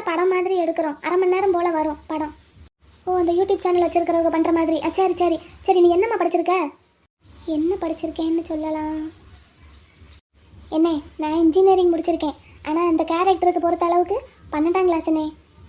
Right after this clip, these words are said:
ஏம்மா, இன்ஜினியரா நீ? ஐயையோ, நம்பலையா? ஆமாண்ணே, ஆனா பன்னெண்டாம் கிளாஸ் படிச்ச பொண்ணு மாதிரி கேரக்டர்ல நடிக்கிறதுனால அந்த மாதிரி வேஷம் போட்டிருக்கேன்.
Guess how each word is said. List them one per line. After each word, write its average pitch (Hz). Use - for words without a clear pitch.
ஏம்மா, 330
இன்ஜினியரா 381
நீ? 339
ஐயையோ, 339
நம்பலையா? 339
ஆமாண்ணே, 359
ஆனா 349
பன்னெண்டாம் 359
கிளாஸ் 359
படிச்ச 339
பொண்ணு 339
மாதிரி 359
கேரக்டர்ல 339
நடிக்கிறதுனால 339
அந்த 330
மாதிரி 339
வேஷம் 330
போட்டிருக்கேன். 302